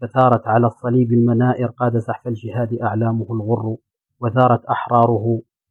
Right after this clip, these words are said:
والحرائر، وانتصرنا على العدو فولى جيشه خائبا، يجر الخسائر يا ابن باديس قر عينا،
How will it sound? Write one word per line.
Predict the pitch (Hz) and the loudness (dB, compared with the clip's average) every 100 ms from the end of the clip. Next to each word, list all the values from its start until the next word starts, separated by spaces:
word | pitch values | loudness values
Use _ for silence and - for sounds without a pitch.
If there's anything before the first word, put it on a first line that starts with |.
| - | 0
والحرائر، | 120 123 - 123 127 127 123 | 2 2 2 4 4 2 2
وانتصرنا | 120 - - 127 123 117 | 0 -2 -4 0 0 2
على | 113 117 | 2 2
العدو | 110 113 120 113 | 0 -2 -2 -2
فولى | 107 117 117 113 110 | -2 0 0 0 -4
جيشه | 113 110 113 113 104 | -6 -10 -10 -10 -8
خائبا، | 117 110 110 110 104 _ _ _ - | -8 -6 -6 -6 -8 _ _ _ -6
يجر | 117 123 120 | -2 0 0
الخسائر | 110 120 110 127 120 117 | -2 -6 -4 -2 0 2
يا | 117 | 2
ابن | 113 113 | 2 0
باديس | 117 113 117 - | 0 0 -4 -6
قر | - 110 110 | -14 -6 -4
عينا، | 104 117 113 | -2 0 0